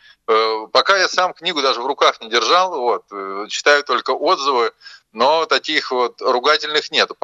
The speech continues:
Пока отзывы хорошие, хотя пару опечаток нашли. Ну, в общем, я тоже предвкушаю, как возьму книгу в руки.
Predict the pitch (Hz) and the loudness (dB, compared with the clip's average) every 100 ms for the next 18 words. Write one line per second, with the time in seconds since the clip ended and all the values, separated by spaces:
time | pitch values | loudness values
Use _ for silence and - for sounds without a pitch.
0 | - _ - 135 131 113 107 117 123 190 | -16 _ 0 2 0 -4 -2 0 0 -2
1 | - 117 - - 131 127 - - 135 131 | -4 -4 -4 -2 0 0 -6 -2 2 4
2 | 131 - 147 - 117 - - 110 - 87 | 2 -2 -2 2 2 0 -4 -2 -2 -8
3 | 85 _ _ _ 101 139 139 127 135 127 | -12 _ _ _ -4 -2 -2 -4 -6 -2
4 | 127 123 151 139 143 131 - - - 117 | -2 0 0 0 0 -4 -4 -4 0 2
5 | 95 80 - _ _ _ _ 110 - 107 | 2 0 -10 _ _ _ _ -2 0 -2
6 | 113 120 123 113 107 107 107 - | -2 -8 -6 -6 -4 -4 -4 -8